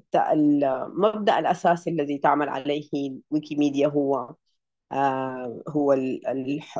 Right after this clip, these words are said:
الانفتاح والحرية والديمقراطية و-،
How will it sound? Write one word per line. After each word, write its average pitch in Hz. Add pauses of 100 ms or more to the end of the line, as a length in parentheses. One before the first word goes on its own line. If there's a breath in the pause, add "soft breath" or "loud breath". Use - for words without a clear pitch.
الانفتاح 151
والحرية 143
والديمقراطية 156 (640)
و-، 151